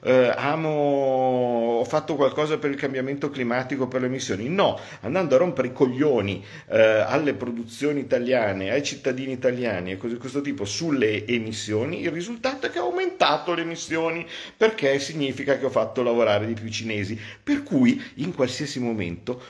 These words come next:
la situazione è sempre una ed è sempre semplice dal punto di vista della decisione politica. Non bisogna rompere il cazzo agli italiani.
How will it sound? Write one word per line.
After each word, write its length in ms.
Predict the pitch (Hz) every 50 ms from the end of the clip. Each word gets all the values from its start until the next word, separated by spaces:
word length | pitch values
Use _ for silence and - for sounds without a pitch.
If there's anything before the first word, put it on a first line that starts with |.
| - -
la 100 | - 208
situazione 800 | 226 - 233 - 254 247 254 - - 196 - - 92 - - -
è 100 | - 208
sempre 400 | 208 - - 226 226 - 240 233
una 120 | 214 123 117 117 123
ed 80 | 120 113
è 40 | 113
sempre 380 | 110 - 92 92 - - 95
semplice 540 | - - 85 85 92 95 - 87 87 - 95 95
dal 140 | 92 90
punto 260 | - 101 101 101 101 98
di 100 | 95 95
vista 280 | 90 90 - - 95
della 180 | 92 92 90 90
decisione 540 | 87 90 85 - 92 90 92 92 92 95 92
politica. 480 | - 95 87 80 - - 90 - - - - - - - -
Non 360 | - 247 208 127 107 98 98
bisogna 540 | 117 180 208 - 139 101 92 - 120 127 117
rompere 440 | 147 226 190 - - - 113 127 240
il 140 | 285 285 -
cazzo 400 | - 285 277 285 285 - - 330
agli 160 | 302 262 240
italiani. 800 | 277 277 277 254 254 214 - 120 120 110 120 139 147 147 143 -